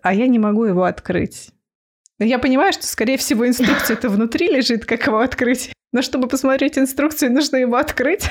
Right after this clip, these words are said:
И я реально, я очень долго не могла его открыть. Я даже гуглила, смотрела, как что, но вот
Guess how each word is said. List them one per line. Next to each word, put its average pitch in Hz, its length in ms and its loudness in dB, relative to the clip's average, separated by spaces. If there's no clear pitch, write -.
И 214 120 0
я 226 140 2
реально, 247 300 2
я 202 200 2
очень 214 320 0
долго 226 280 0
не 202 80 2
могла 202 320 2
его 175 160 2
открыть. 208 500 -2
Я 185 80 0
даже 202 260 0
гуглила, 208 720 2
смотрела, 214 680 0
как 214 320 -2
что, 254 520 0
но 220 380 2
вот 202 540 -4